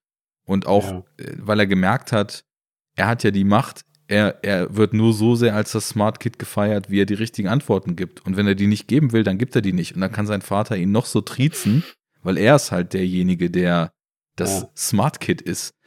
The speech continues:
Speaker 1: Und der Vater profitiert davon und hat sich völlig in so einen Loop aus Ruhm des Kindes mit abgreifen so verloren,
Speaker 2: Mhm.
Speaker 1: wo halt eben auch ein Riegel vorgeschoben werden muss.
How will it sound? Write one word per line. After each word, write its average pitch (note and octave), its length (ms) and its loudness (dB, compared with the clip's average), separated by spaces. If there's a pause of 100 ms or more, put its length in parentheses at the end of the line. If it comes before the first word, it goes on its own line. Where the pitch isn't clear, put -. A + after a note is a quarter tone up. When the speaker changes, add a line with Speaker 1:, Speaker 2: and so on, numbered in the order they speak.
(140)
Speaker 1:
Und F#2 160 0
der F2 60 2
Vater F#2+ 300 2
profitiert - 560 0
davon E2+ 340 0
und F2 120 0
hat F#2+ 100 -2
sich - 180 -10
völlig G#2 460 2
in F#2+ 160 2
so F#2 280 2
einen F#2 360 0 (380)
Loop G#2 640 4
aus G#2 640 4 (440)
Ruhm A#2+ 420 6
des - 220 2
Kindes B2+ 400 6
mit G#2+ 260 2
abgreifen F2+ 760 -2
so F#2 260 -2
verloren, F#2 720 2 (280)
Speaker 2:
Mhm. F#2+ 280 -8
Speaker 1:
wo F#2+ 240 2
halt F2 140 4
eben G2+ 180 4
auch G2 120 4
ein G2 60 0
Riegel G#2+ 300 4
vorgeschoben F2 720 -2
werden E2+ 220 -2
muss. F2 380 -4